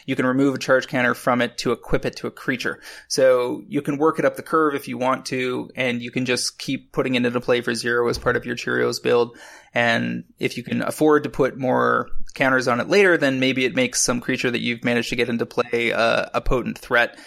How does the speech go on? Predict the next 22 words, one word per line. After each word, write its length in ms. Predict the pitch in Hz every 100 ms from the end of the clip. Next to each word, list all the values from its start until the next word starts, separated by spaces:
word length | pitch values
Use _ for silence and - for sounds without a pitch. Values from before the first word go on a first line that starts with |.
| - - -
And 140 | 127
that's 280 | 123 - -
might 200 | 139 135
be 60 | 135
a 40 |
little 160 | 127 123
better 260 | 170 175
than 140 | 147 135
a 40 |
bunch 200 | 131 131
of 80 | 135
the 60 | 127
do-nothing 580 | 123 131 127 120 123 117
zero 240 | 120 120
ca-, 320 | - 120 113 - _
casting 320 | - 123 127
cost 240 | 127 120 123
artifacts 480 | 120 120 120 120
you 60 | 120
were 80 | 117
using 300 | 123 120 110
instead. 400 | - 117 120